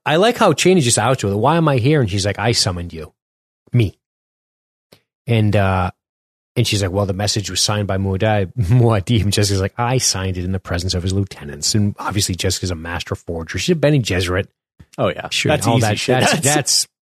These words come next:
Speaker 2: forgery,
Speaker 1: that's
Speaker 2: that's one oh one shit.
Speaker 1: I was just say, that's like your first two weeks of Bene Gesserit school. Forgeries, <laughs> lying.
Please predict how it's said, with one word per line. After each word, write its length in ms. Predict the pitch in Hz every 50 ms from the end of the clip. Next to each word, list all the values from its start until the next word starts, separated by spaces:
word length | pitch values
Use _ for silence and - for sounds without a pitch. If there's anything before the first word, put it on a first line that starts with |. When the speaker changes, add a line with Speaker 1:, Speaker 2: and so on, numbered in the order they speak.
| _ -
Speaker 2:
forgery, 500 | - 196 208 233 196 185 247 247 254 240
Speaker 1:
that's 180 | 202 202 190 -
Speaker 2:
that's 20 |
one 200 | 190 175 180 165
oh 100 | 156 139
one 260 | 123 123 139 139 120
shit. 220 | 110 - - 101 90
Speaker 1:
I 40 | 165
was 80 | 165 170
just 120 | 151 -
say, 140 | 160 143 113
that's 300 | 117 131 175 170 - -
like 260 | 190 165 143 120 -
your 300 | 151 151 131 120 123 123
first 360 | - - 151 143 131 - -
two 240 | - - 185 160 139
weeks 300 | 123 131 131 120 - -
of 80 | 113 95
Bene 180 | 104 101 101
Gesserit 440 | 98 107 101 101 90 90 85 82 -
school. 180 | - - - 80 78 78
Forgeries, 1000 | - - - 151 151 143 135 143 127 127 127 123 120 120 113 - - - - - - -
<laughs> 80 | - 117
lying. 800 | 117 117 127 117 127 127 139 143 139 127 127 127 123 127 123